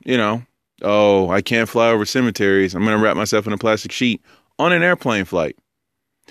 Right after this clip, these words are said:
In the midst of people who are not wearing plastic sheets. And so, obviously, he sticks out. And it's just like,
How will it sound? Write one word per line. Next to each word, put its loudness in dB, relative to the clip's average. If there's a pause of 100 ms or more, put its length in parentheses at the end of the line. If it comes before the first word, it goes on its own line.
(580)
In 2
the 2
midst 2
of 0
people 0 (140)
who 4
are 6
not 2
wearing -2
plastic 0
sheets. -4 (140)
And 0
so, 4
obviously, 0
he -4
sticks -4
out. 0
And -16
it's -12
just -12
like, -2